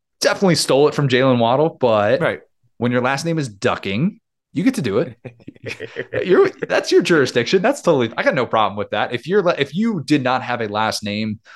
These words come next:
Speaker 1: that, that made any sense and you were just doing that for fun, I'd be like, "Ah, you, may-, you,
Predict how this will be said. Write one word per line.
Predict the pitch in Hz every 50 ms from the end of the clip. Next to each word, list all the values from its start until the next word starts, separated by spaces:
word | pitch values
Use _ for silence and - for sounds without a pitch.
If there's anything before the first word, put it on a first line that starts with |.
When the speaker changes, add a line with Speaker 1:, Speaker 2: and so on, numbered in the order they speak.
| - - - _ _
Speaker 1:
that, | - 110 113 110 - - 110 104
that | 107 104 95 104
made | 107 107 104 104
any | 104 104 98
sense | - - 104 98 101 101 -
and | 101
you | 95 95
were | 92 92
just | 92 87 85
doing | - 98 95 95 98
that | 95 90 -
for | - 85
fun, | - - 98 95 95 95
I'd | 87
be | 87
like, | 95 92 87 - - -
"Ah, | 104 101 104 113 110 110 107
you, | 92 104 117 113 117 123 117 117 117 113 - - - _ _ _ - - - - - _ _ _ _ -
may-, | 135 135
you, | 135 139 143 143